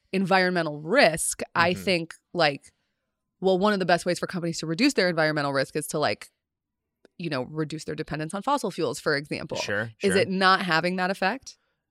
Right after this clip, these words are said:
Speaker 2: It, um, to some degree, it's having that effect. A company that is, "Hey, I'm gonna swap out all of my fleet with electric vehicles,"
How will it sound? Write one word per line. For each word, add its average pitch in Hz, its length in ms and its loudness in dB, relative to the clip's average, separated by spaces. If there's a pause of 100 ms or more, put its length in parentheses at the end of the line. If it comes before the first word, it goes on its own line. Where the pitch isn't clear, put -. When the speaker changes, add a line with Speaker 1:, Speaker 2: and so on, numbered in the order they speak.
(440)
Speaker 2:
It, 180 320 -2
um, 147 360 2
to 180 140 -2
some 233 300 -2
degree, 143 380 -2
it's 139 160 -2
having 113 260 0
that 92 160 -2
effect. 101 320 -4
A 131 60 -8
company 135 460 -4
that 113 220 2
is, 113 280 0
"Hey, 143 200 -2
I'm 117 120 -2
gonna 117 180 -4
swap 113 320 0
out 110 160 2
all 107 200 4
of 104 80 -4
my 95 480 -2 (120)
fleet 117 460 -8
with 101 200 -6
electric 101 420 -6
vehicles," 98 600 -4